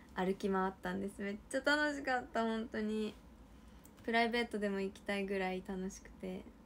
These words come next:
かぼちゃがもう何、何千個ってあったんですよ。え、でも一億ぐらい本当にありそうなぐらい、めっちゃかぼちゃがいて、もうほんとハロウィン満喫できるので、ぜひ行ってみてください。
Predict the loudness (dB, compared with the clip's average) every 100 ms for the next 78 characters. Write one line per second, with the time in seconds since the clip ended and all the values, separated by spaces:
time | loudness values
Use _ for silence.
0 | -20 -20 -20 -20 -20 -12 2 6 8 10
1 | 8 8 6 6 6 4 0 -6 2 6
2 | 6 6 4 2 0 -6 -20 -20 -20 -20
3 | -20 -20 -20 -18 0 0 0 -8 -2 4
4 | 4 4 0 0 -2 -4 -6 -6 -16 -20
5 | -20 -20 0 2 2 0 -4 4 6 6
6 | 6 6 4 4 2 2 6 6 6 4
7 | 2 4 2 2 2 2 -2 -4 -14 -20
8 | -20 -20 -20 -20 -20 -20 -2 2 2 2
9 | 4 6 6 4 4 2 2 -2 0 2
10 | 2 -2 -10 -18 -2 0 2 0 0 4
11 | 6 6 4 2 0 -2 -6 -4 -2 -2
12 | -2 -4 -4 -4 -4 -4 -8 -8 -16 -20
13 | -20 -20 -6 2 2 2 -2 -8 -10 -12
14 | -14